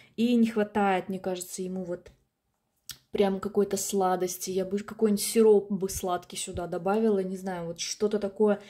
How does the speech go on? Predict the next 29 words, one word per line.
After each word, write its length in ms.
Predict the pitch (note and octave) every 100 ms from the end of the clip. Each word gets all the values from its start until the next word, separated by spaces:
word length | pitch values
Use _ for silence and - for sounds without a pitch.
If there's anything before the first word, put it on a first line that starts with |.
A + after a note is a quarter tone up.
| - -
за 160 | - G3+
что 220 | G3+ A3
зацепиться, 680 | G3+ G3 - - D4 C#4+ A3+
чтобы 420 | - - A3 G#3
его 280 | G3+ G3 G3+
не 160 | G3+ F#3+
делало 420 | F#3 G3+ F#3 F3
вот 140 | E3+
таким 320 | F#3 F3+ F3
каким-то. 460 | E3+ E3+ F3 E3+ E3 - - -
И 140 | G3+ G#3
причём 360 | - - A3+
я 120 | A3
не 100 | A3
скажу, 280 | A3 - G#3+
что 220 | B3+ A#3+
он 80 | A3
разбавленный, 800 | G3+ F#3+ F#3 G3 A3+ G#3+ F#3 - _ _ _ -
и 60 |
что 240 | A3+ - G#3
он 160 | G#3
какой-то 380 | G#3 G#3+ G#3+ G#3
негромкий. 840 | G3 G3+ G3 G3 F#3+ F#3+ - E3
Это 380 | - F3+ F#3+ F#3+ G3 G#3 -
что-то 800 | - - A3 G#3+ G#3+ G#3 G3+ G3 - _ _ _ _ _ _ _ _ - _ _ _ _
становится 600 | - - G#3+ A3 A3 G#3+ G#3
такое 280 | G#3 G#3+
прямо 240 | G#3 G3 G3+
цветочно-мускусно-мыльное. 2750 | - G#3 A3 A3 A#3 A#3 A3+ - G#3 G3 G#3+ A3+ - A3+ A3 G#3+ G#3+ G3+ A3 A3+ G#3 G3+ G3 F#3 F3 E3+